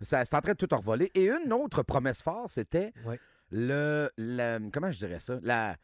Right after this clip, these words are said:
Speaker 1: refonte de notre système de vote démocratique. On voulait
Speaker 2: Exact.
Speaker 1: aller vers une proportionnelle.
Speaker 2: Oui.
Speaker 1: Tout ça a été cancellé en même temps.
Speaker 2: Oui.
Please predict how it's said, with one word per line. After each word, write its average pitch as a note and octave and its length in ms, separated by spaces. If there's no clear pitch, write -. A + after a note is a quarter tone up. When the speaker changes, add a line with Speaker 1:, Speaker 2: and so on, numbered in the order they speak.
Speaker 1:
refonte G#3 580
de C#3+ 100
notre C#3 280
système A3 960
de A#2+ 120
vote A#2 420
démocratique. D#3 840
On A#2+ 60
voulait A2+ 100
Speaker 2:
Exact. G3+ 40
Speaker 1:
aller F#3+ 220
vers D#3 320
une A2+ 120
proportionnelle. A2 1120
Speaker 2:
Oui. F3+ 240
Speaker 1:
Tout G#3 140
ça - 180
a B3+ 60
été F#3+ 300
cancellé F3+ 760
en C3 80
même G#3+ 240
temps. G#2 220
Speaker 2:
Oui. C#3+ 280